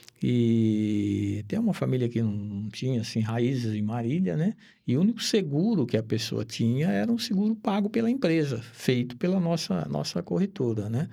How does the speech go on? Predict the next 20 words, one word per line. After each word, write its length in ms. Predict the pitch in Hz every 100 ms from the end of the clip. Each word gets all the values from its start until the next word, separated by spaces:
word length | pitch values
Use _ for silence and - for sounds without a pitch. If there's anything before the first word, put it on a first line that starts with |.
| - - - - - - _
E 140 | 135 143
houve 360 | 170 233 208
um, 340 | 170 127 117 127
infelizmente, 640 | 131 123 113 110 110 -
um 60 | 113
acidente, 580 | 104 120 110 107 190
faleceu 440 | 113 107 101 - 107
uma, 300 | 104 98 104 - _ _ _
uma 200 | 110 104
pessoa, 560 | 117 127 - 107 156 147
né? 180 | 127
O, 200 | 131 113 113 - _ _ _
e 600 | 120 110 104 101 101 104 107
um 100 | 104
filho 480 | 113 - 104 151 101
de 140 | 95
uma, 360 | 101 101 95 95 _
uma 100 | 107
funcionária 640 | - 117 - 120 113 123 127
lá. 180 | 113